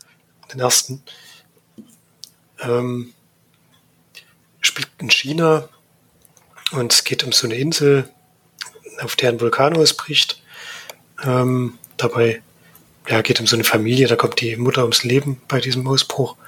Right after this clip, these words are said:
Die sind waren irgendwie so Forscher auf der Insel. Und der Vater und die Tochter überleben aber. Und auf dieser Insel wird dann so ein, ja, wie so ein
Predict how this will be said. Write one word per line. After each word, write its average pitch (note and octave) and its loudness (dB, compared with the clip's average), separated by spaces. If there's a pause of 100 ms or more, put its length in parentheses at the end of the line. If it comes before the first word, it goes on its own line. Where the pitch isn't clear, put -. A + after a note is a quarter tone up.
(400)
Die - 2
sind - 0
waren A2+ 2
irgendwie A#2 0
so A#2+ 2
Forscher A#2+ 0 (640)
auf - -20
der B2 -2
Insel. A#2+ -2 (600)
Und A#2+ -6
der A#2 0
Vater B2+ 0
und B2 0
die A#2 0
Tochter C3+ 0
überleben B2 2
aber. D3 4 (580)
Und - -6
auf C3+ 2
dieser A#2+ 2
Insel C3 2
wird B2 2
dann A#2+ 4
so A2+ 2
ein, A2 -2 (1600)
ja, A2 2
wie A2+ 0
so - 0
ein G#2 -8